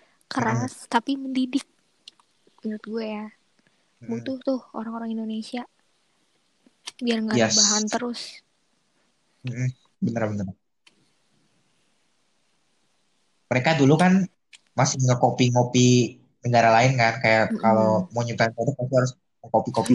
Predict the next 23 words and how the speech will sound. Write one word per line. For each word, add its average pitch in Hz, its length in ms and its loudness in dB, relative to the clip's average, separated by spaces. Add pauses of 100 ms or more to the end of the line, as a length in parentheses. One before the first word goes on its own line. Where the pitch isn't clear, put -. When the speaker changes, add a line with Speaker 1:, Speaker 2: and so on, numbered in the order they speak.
Speaker 2:
Makanya 240 260 4
Speaker 1:
<laughs> 247 640 0 (1080)
Speaker 2:
kita 139 240 0
nih 165 100 4 (180)
pakai-pakai 131 480 2 (100)
barang 127 220 4 (380)
made 135 240 0
in 139 100 2
China, 131 320 2 (140)
made 117 180 -2
in 131 80 -4
China, 127 340 2 (120)
bener 123 140 2 (100)
gak? 95 100 -6 (340)
Speaker 1:
Betul, 240 300 -6 (180)
semua 240 220 -4 (100)
barang 247 300 0
dibuat 240 340 -4
di 233 60 -4 (100)
Cina. 220 280 -4 (960)
Speaker 2:
Tapi 135 160 4
sekarang 131 420 2 (960)
Cina 120 240 0